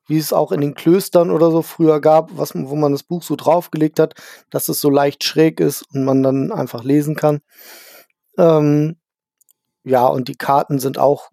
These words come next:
gut gestaltet, sag ich mal. Es ist so ein schönes Artwork, äh, schöne Fantasy-Art und so,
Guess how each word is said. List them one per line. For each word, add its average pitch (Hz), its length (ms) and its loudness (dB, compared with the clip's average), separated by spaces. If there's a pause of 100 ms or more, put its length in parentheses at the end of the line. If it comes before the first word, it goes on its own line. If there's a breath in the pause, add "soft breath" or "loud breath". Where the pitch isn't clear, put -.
gut 143 220 -10
gestaltet, 139 680 0
sag 131 240 2
ich 127 140 -4
mal. 131 180 4
Es 123 160 -4
ist 123 140 -14
so - 80 -8
ein 120 120 -8
schönes 139 380 -2
Artwork, 135 560 0 (640 loud breath)
äh, 135 200 0
schöne 135 280 0
Fantasy-Art 131 880 0
und 127 100 -2
so, 127 320 0